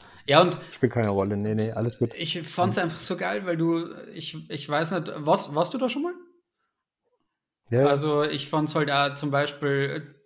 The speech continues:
Speaker 1: so in Georgetown oder so, das wär für mich was, wo ich sag, da, da kannst du leben, das ist geil. Da fährst du dann
Speaker 2: Mhm.
Speaker 1: mit dem Boot eine halbe Stunde, dann hast du einen Strand, da ist kein Mensch, da ist niemand einfach und du hast trotzdem eine
Speaker 2: Ja.
Speaker 1: wirklich gut entwickelte Stadt.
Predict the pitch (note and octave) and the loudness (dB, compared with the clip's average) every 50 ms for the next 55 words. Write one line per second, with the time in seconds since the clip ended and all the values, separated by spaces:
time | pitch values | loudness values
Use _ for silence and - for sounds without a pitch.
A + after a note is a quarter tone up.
0 | _ - - - - C#3+ C#3 C3+ C3+ C3+ - - D3 D3 E3 D#3+ - - - D#3+ | _ -8 -6 -4 0 0 2 2 2 0 0 2 2 2 4 2 2 2 4 4
1 | D3 D#3 D#3 D#3 D3+ D#3+ D#3 D#3 - D3+ D#3 D#3 - - - _ - C3+ - C#3 | 4 6 4 4 4 2 2 2 2 0 0 -2 -6 -14 -10 _ -4 -4 0 2
2 | C#3 C#3+ C#3 D3+ C#3+ C#3+ D3+ D#3 D3 D3 C#3 C#3 - C#3+ C#3 C#3 C3 D3 C#3+ C3+ | 0 2 2 0 0 0 -2 -2 0 -2 -2 0 0 2 2 2 2 2 0 -2
3 | - - C#3 C3 - - - A#2 - - B2 B2 B2 - C#3 B2 B2 C3 C#3 C#3 | -4 -6 -8 -8 -8 -8 -8 -6 -4 -2 -2 -2 -2 -4 -4 -2 0 0 0 0
4 | A2+ A2+ A2+ B2+ - C#3+ C3+ - - C3+ C3 B2+ C3+ C#3 C3+ - - - - - | 0 -2 -4 -6 -4 -4 -4 -2 0 2 2 2 2 0 -2 -8 -16 -20 -20 -20
5 | _ _ _ _ - C3 B2+ - C#3 D3 D3 - F3 - D3+ D3 D3+ D3 D3 C#3+ | _ _ _ _ -2 -2 2 4 4 4 4 4 4 4 4 4 4 2 2 4
6 | D3+ D#3 E3+ E3+ E3+ D3+ C#3 D3 D#3 D3+ D#3+ D#3+ D#3+ - E3 E3+ F3+ F3 D3+ D3 | 4 4 4 4 4 2 4 4 4 4 2 2 2 2 0 0 2 2 2 2
7 | C#3+ C#3 D#3+ D3 - D#3 D#3 D3 D3 - - - C3+ B2+ C#3+ D#3+ D#3+ D#3+ D3 C3+ | 2 2 0 0 0 0 0 2 4 4 2 4 2 2 2 2 2 0 0 -2
8 | C3 - - C#3+ C#3 D3 C#3+ C3+ B2+ C3+ F3 E3 - - - C3+ C3+ C3 D3 D3 | -2 -2 0 0 0 0 0 -2 0 -2 -2 -2 -4 -2 -2 -2 -2 0 0 0
9 | D3+ E3+ G#3 F#3+ D3 C3+ C#3 D3+ D3 B2+ C3 C3 C3+ C3+ D#3+ D#3+ D#3+ - - - | 2 2 2 4 4 2 0 0 -2 -2 -2 -4 -2 -2 -4 -4 -4 -8 -16 -20
10 | - - - - - D3+ C#3 C#3 C#3+ D3 C#3+ C#3+ - D3 D3+ D3+ - - E3 D#3 | -20 -20 -20 -10 -6 -4 -2 0 2 0 0 0 -2 -4 -4 -4 -2 0 0 2
11 | D3+ D3+ D3+ - - - D3+ C#3+ C3 B2+ B2+ C3 C3 C3 - - D3+ C3+ D3+ D#3 | 2 0 -4 -6 -10 -10 -2 0 2 4 4 4 2 0 -2 -8 -8 -8 -8 -6
12 | - E3 - - - F3+ E3+ E3 D#3 C#3 D3 D#3 - C#3+ C3+ C3 - - D#3+ E3+ | -6 -8 -8 -6 -4 0 2 2 2 2 0 -2 -2 -2 -2 -2 -2 -2 -4 -4
13 | F3+ - - - | -4 -8 -14 -16